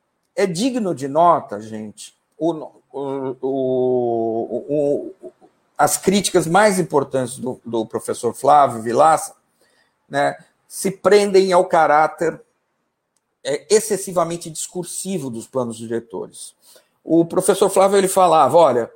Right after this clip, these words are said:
o lugar de princípios é a Constituição, né? E no caso do município, é a lei orgânica." Tá aí o professor Flávio. É, é a lei orgânica do município.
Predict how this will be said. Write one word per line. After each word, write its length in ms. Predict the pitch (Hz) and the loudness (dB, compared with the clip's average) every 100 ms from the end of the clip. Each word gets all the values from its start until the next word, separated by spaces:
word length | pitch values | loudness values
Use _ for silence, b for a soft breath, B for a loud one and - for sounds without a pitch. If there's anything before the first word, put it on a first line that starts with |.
| _ _ _ _ _ - | _ _ _ _ _ -6
o 80 | 233 | 0
lugar 440 | 220 170 226 220 | 2 4 4 4
de 120 | 180 | 0
princípios 1080 | 170 170 147 - - 196 - 104 85 - - | -4 -4 -4 -6 -6 -6 -10 -16 -16 -16 -10
é 100 | 151 | -2
a 80 | 165 | -2
Constituição, 960 | 175 160 - 165 - 165 - 131 107 101 _ - | -2 -8 -16 -18 -16 -16 -8 -8 -8 -12 _ -6
né? 300 | 135 180 113 | -2 -2 -4
E 100 | 185 | -4
no 100 | 240 | -6
caso 300 | 196 151 135 | 0 -2 0
do 100 | 127 | -8
município, 880 | 127 120 117 - 196 175 - 95 - _ _ _ | -8 -10 -10 -10 -8 -10 -10 -12 -12 _ _ _
é 220 | - 175 214 | 4 6 6
a 220 | - 226 | 4 4
lei 240 | 196 190 | 6 8
orgânica." 800 | 208 196 139 139 104 - - 98 _ _ _ - - _ _ _ - | 8 6 4 4 2 -8 -16 -18 _ _ _ -20 -20 _ _ _ -10
Tá 100 | - | 0
aí 180 | 131 147 | 0 2
o 60 | 151 | -2
professor 480 | 143 135 139 151 143 | -4 -8 -8 -6 -8
Flávio. 480 | - 127 110 95 - _ _ _ _ _ _ _ - | -2 0 0 -4 -12 _ _ _ _ _ _ _ -14
É, 440 | 135 127 131 131 151 | 0 4 4 4 4
é 40 | |
a 80 | 170 | 4
lei 240 | 180 185 | 4 2
orgânica 580 | 202 175 165 170 170 165 | 2 2 0 -2 -4 -6
do 120 | 165 | -6
município. 640 | 170 170 170 - 107 - | -10 -12 -14 -12 -14 -14